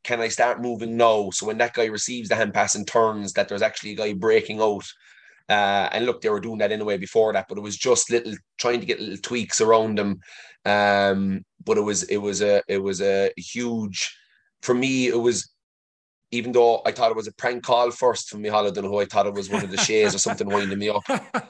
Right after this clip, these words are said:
Speaker 1: Uh, I had to do a bit of, um, quizzing before, before I, I, I, I opened up to the call. But
Speaker 2: <laughs>
Speaker 1: yeah, look, he, he, he,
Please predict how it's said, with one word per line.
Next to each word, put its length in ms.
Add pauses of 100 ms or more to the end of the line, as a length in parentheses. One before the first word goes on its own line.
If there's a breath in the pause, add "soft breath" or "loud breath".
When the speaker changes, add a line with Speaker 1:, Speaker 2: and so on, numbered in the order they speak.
(120)
Speaker 1:
Uh, 480
I 80
had 180
to 60
do 140
a 20
bit 140
of, 220
um, 500 (140)
quizzing 500
before, 480
before 400
I, 180
I, 200
I, 180
I 140
opened 280
up 140
to 80
the 60
call. 320
But 160 (100)
Speaker 2:
<laughs> 240
Speaker 1:
yeah, 140
look, 160
he, 200
he, 200
he, 180